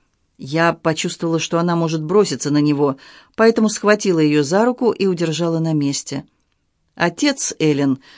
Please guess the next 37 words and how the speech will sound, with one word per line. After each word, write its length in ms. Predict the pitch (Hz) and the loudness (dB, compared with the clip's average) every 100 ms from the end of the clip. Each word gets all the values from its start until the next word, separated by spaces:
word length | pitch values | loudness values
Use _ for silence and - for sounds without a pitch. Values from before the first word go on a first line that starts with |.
| - | -18
стоял 520 | - - 226 254 220 | -8 0 2 4 2
перед 280 | 175 170 156 | 2 -2 0
ней 160 | 175 156 | -2 2
горделиво, 540 | 151 135 156 202 190 | 0 0 0 2 0
сложив 420 | 170 156 151 170 | 0 -2 -2 -4
перед 220 | 160 143 | -4 -4
собой 320 | - 143 143 147 | -2 -2 0 0
руки, 420 | 208 214 196 180 - - - - | 0 0 0 0 -10 -20 -16 -6
осознавая, 720 | 190 226 214 240 254 269 226 | 0 2 4 4 4 4 2
что 160 | - | 0
на 140 | 196 196 | -2 0
нас 200 | 214 202 | 0 -2
смотрят 480 | - 208 220 196 - | -2 -2 0 -4 -2
прохожие 680 | 156 156 202 196 190 175 | -4 -2 -2 -2 0 0
и 140 | - 156 | 0 -4
зеваки, 680 | 139 147 143 139 - 139 135 - - - | -2 0 0 -2 -2 -4 -6 -16 -20 -4
а 140 | 160 | 0
как 200 | 180 180 | 0 0
он 120 | 180 | 0
смотрел 480 | 175 175 165 175 165 | 0 -2 0 2 2
на 120 | 165 | 2
меня... 460 | 160 156 147 160 202 _ _ _ _ _ _ - | 2 2 2 0 -2 _ _ _ _ _ _ -8
Я 280 | 226 254 | -2 0
сразу 400 | 240 254 254 175 | 0 0 0 4
это 180 | 151 156 | 2 2
поняла, 420 | - 165 170 185 | -4 -4 0 -2
потому 320 | 160 151 170 165 | -2 0 0 -2
что 220 | - 165 | -4 -4
он 180 | 165 160 | -2 2
был 280 | 180 165 - - _ | 2 2 -2 -20 _
не 220 | 180 190 | 0 2
первым, 540 | 185 220 226 180 151 143 | 2 2 2 4 2 0
кто 180 | - 156 | 0 0
узнал 380 | 147 160 165 | 0 -2 -2
во 120 | 151 151 | 0 0
мне 220 | 156 147 | 2 0
ту, 360 | - 220 233 | -2 -4 -4